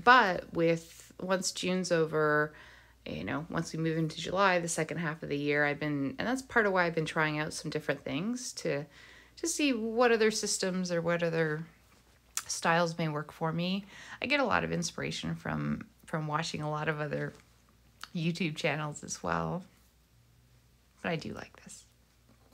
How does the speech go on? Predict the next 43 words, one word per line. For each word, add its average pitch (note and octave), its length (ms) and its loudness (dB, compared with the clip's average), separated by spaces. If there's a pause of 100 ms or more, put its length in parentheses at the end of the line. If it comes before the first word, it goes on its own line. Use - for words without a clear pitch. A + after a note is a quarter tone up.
(520)
All G#3+ 100 10
right. A#2+ 160 2 (760)
So E3 920 2
I'm F#3 80 -4
trying B3 240 -2
to D4+ 100 -8
think C4 240 -2
what F3+ 580 -4
else. E3+ 800 -2 (380)
Again, E3+ 400 2
when D#3 120 0
I D#3+ 100 0
don't, F#3 400 0
when E3+ 140 -2
I E3+ 80 4
do G3+ 220 0
this G3 220 2
setup, E3 340 2
there F3 100 2
isn't E3 160 0
a E3+ 60 2
whole E3 340 0
lot, E3 380 0 (340)
uh, - 220 -8 (520)
to - 240 -6
it. D3 180 -4
Oh F3 140 6
yeah, D3+ 200 2
I D#3+ 40 2
want, F3 200 -2
do A#3 120 -2
wanna E4 160 -4
use A3+ 180 0
these. E3 180 -2
I E3+ 60 0
haven't G#3+ 200 -2
used F3+ 140 -4
one E3 160 -2
of C#3+ 60 -4
these G3+ 160 -2
in A3+ 80 2
a A3 60 2
while. A3 340 4